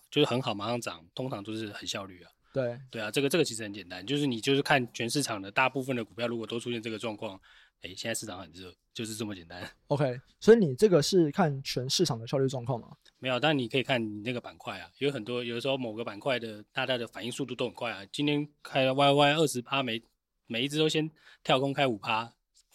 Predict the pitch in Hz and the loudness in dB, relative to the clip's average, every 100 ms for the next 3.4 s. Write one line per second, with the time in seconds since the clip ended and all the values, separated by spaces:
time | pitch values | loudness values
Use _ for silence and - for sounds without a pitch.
0 | _ _ - 127 127 - 131 131 - 135 | _ _ -6 -2 -2 0 -2 -2 -2 -2
1 | 113 123 101 - 101 - - - - 123 | -4 -6 -6 -8 -10 -12 -20 -20 -8 -6
2 | 117 117 127 120 131 120 - 113 113 131 | -4 -4 -4 -4 -4 -4 -6 -12 -8 -8
3 | 110 104 120 | -8 -6 -8